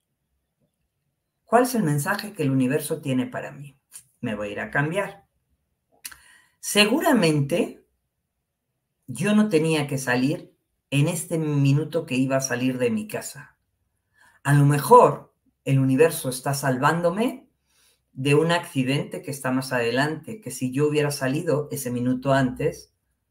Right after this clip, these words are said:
a lo mejor a la que hubiera tocado en el accidente era a mí. Entonces, ¿qué me lleva eso a pensar?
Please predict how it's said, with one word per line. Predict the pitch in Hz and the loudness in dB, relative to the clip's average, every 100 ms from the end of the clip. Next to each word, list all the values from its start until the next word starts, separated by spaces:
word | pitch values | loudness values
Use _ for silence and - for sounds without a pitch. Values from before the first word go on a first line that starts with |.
| _ - | _ -2
a | 135 | 0
lo | |
mejor | 131 135 160 | 0 0 0
a | 156 | 0
la | 135 | 0
que | 120 | -4
hubiera | 113 117 120 | -4 -4 -2
tocado | 120 123 120 117 | -6 -2 -2 0
en | 113 | -2
el | 110 | -6
accidente | 113 - 117 110 107 | -8 -10 -6 -6 -2
era | 170 123 | -2 -2
a | |
mí. | 113 131 - _ _ _ _ _ _ _ _ _ _ _ _ _ _ - _ | -4 -6 -12 _ _ _ _ _ _ _ _ _ _ _ _ _ _ -20 _
Entonces, | 147 139 - 180 262 254 - - - - _ _ _ _ - | -2 0 2 2 2 -2 -10 -12 -16 -20 _ _ _ _ -2
¿qué | 220 | 2
me | 285 | 2
lleva | 240 226 220 170 | 4 6 6 4
eso | 165 175 | 2 -2
a | 170 | -2
pensar? | 123 113 110 - 110 - | -2 -4 -8 -8 -10 -12